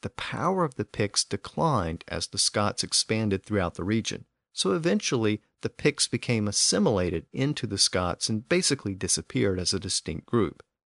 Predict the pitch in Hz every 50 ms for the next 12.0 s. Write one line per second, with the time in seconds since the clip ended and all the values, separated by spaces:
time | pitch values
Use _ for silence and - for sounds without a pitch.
0 | _ _ _ _ _ - - - - 107 98 98 113 147 185 196 160 107 87 82
1 | 92 117 - - _ - 117 113 113 113 101 98 95 95 98 113 131 156 156 -
2 | - - - 139 131 - - 131 123 - - 110 101 98 107 95 92 98 107 117
3 | 120 110 101 92 82 120 131 - - 85 80 - _ _ _ _ _ - 104 101
4 | - _ - - 175 175 - - - - - 107 101 98 92 98 110 147 180 170
5 | 131 101 92 98 - 82 - - - 90 85 80 - - - - 101 95 92 90
6 | 82 73 78 78 80 76 95 107 - - 65 - - _ _ _ _ _ _ _
7 | _ _ _ _ _ _ _ - - - 147 139 - - 160 151 180 226 254 233
8 | 165 139 127 - 135 139 107 110 113 117 - - 117 113 113 104 104 107 101 87
9 | 87 - - - - 139 131 - - - - - - 85 85 - - - - 160
10 | 160 135 107 101 98 - - - 104 90 98 98 98 98 92 - 90 87 85 85
11 | 92 123 147 143 117 98 98 - - 92 85 82 85 113 143 156 131 101 98 -